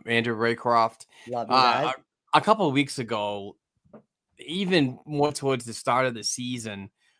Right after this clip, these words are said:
Speaker 1: when we, they had a couple of games in, and then people, the fans started really evaluating Derek Forbort and really hammering him. Like I, I was, you were, and there was a bunch of people that were,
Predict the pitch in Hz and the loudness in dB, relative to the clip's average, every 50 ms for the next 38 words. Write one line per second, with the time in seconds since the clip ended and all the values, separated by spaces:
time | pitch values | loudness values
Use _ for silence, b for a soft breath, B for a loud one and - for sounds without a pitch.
0 | _ _ - 127 127 127 127 135 123 127 139 131 131 135 147 151 147 147 - 147 | _ _ -4 -2 -2 0 0 -2 0 2 2 2 4 4 4 4 4 2 0 -4
1 | 127 135 135 123 117 123 120 117 120 120 113 104 110 117 117 117 113 110 107 107 | -4 -4 -6 -6 -4 -4 -4 -2 -2 -2 -4 -2 -2 0 0 0 0 -2 -6 -6
2 | 107 113 - - 143 151 147 160 156 151 120 135 127 - 139 131 127 127 127 120 | -8 -8 -8 -6 -6 -6 -4 -4 -4 -4 -4 -6 -4 -2 -2 0 0 0 -2 -6
3 | - - 113 110 113 107 104 110 117 117 120 117 107 104 107 110 101 104 113 117 | -6 -6 -4 -4 -4 -6 -6 -4 -4 -2 -2 -4 -4 -4 -6 -4 -4 -2 -2 -2
4 | 117 117 117 113 113 113 110 117 117 117 120 110 104 113 117 - _ - 113 113 | -2 -2 -2 -2 -2 0 0 -2 -4 -4 -4 -4 -4 -6 -6 -6 _ -6 -4 -4
5 | 107 - 113 117 120 120 - - b b b b b _ - 117 120 123 139 139 | -4 -4 -2 -2 0 -2 -2 -6 b b b b b _ -4 -2 0 2 4 4
6 | 135 127 110 117 117 117 117 113 117 117 117 120 120 120 123 127 123 113 107 107 | 4 2 2 2 2 2 2 2 0 0 0 0 0 0 -2 -2 -2 -2 -2 -4
7 | - - - 113 117 - _ - 120 135 139 135 135 135 135 135 131 131 113 117 | -6 -8 -6 -6 -6 -6 _ -2 0 0 0 0 0 0 0 0 -2 -4 -6 -6
8 | 127 131 131 127 131 127 123 123 123 123 110 131 131 135 135 139 131 131 113 117 | -6 -6 -4 -2 -2 0 2 2 2 0 0 -2 -2 -2 -2 -2 -2 -4 -4 -4
9 | 113 113 - 107 110 110 104 107 107 107 104 78 104 110 110 107 107 107 | -4 -4 -6 -8 -10 -10 -8 -8 -6 -6 -6 -6 -6 -6 -4 -4 -4 -4